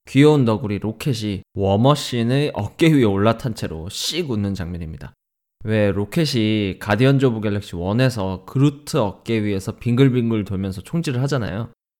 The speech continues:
인피니티 워에서는 버키 팔에 들린 채로 빙글빙글 돌고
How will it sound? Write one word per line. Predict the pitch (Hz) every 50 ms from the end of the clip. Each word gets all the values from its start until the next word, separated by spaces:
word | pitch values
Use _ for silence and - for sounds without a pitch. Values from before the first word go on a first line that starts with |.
| _ -
인피니티 | 110 123 135 - 156 143 139 131 - 123
워에서는 | 110 107 104 95 101 98 98 95 92 90
버키 | - - 98 - - -
팔에 | - - - - 202 214 190 165 151 135 120 113 107 98 101 -
들린 | - 131 143 151 160
채로 | 147 143 135 110 101 95 104 127 -
빙글빙글 | - 127 127 123 120 101 104 101 101 98
돌고 | - 92 85 85 131 135 -